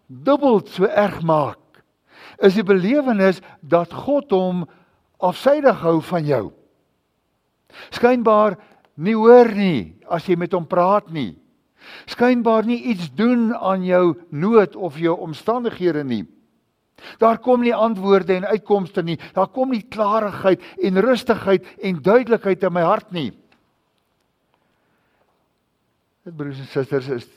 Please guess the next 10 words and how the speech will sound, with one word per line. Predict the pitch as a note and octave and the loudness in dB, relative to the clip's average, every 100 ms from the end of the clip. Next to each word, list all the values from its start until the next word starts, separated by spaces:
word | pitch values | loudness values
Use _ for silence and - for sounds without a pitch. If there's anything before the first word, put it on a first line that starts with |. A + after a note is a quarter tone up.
| - | -14
die | B2+ | -10
benoudheid | B2 A#2 A#2 A#2+ B2+ A2 | -8 -4 -4 -2 -6 -2
wat | G#2+ G2+ _ _ _ _ _ _ _ _ _ _ _ _ - | -4 -4 _ _ _ _ _ _ _ _ _ _ _ _ -8
van | D3 | -8
iemand | D#3 D3+ C3+ A#2 | -4 -2 -2 -2
wat | A2+ A2 _ _ _ _ _ - F#2+ | -4 -4 _ _ _ _ _ -20 -4
werklike | B2+ C#3+ C#3 - B2 | -4 -4 -8 -4 -4
lewensnood | G#2 A2+ A2+ G2+ G#2+ G#2 F#2+ - | -2 -4 -4 -10 -6 -4 -4 -6
beleef | G2+ G2 A2 - | -6 -2 -2 -4
het. | F2 | -10